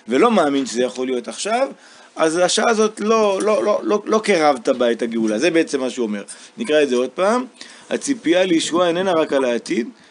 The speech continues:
אלא גם בהווה. לצפות לכל שעה שאפשר שתופיע בה הגאולה. ומבלעדי זה, אין בכוח השעה היא שתהא מקרבת את הגאולה.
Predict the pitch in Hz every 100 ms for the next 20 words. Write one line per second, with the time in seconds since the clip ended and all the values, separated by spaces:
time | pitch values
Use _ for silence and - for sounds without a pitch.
0 | _ - 127 147 165 147 131 113 110 -
1 | - - 120 - - 185 175 165 175 160
2 | 139 123 156 165 131 120 - 180 156 139
3 | 123 151 143 135 123 113 113 107 - -
4 | - - - 127 135 165 160 147 185 185
5 | 220 - 196 175 170 170 135 131 131 156
6 | 160 135 113 139 156 131 123 131 135 123
7 | 104 110 107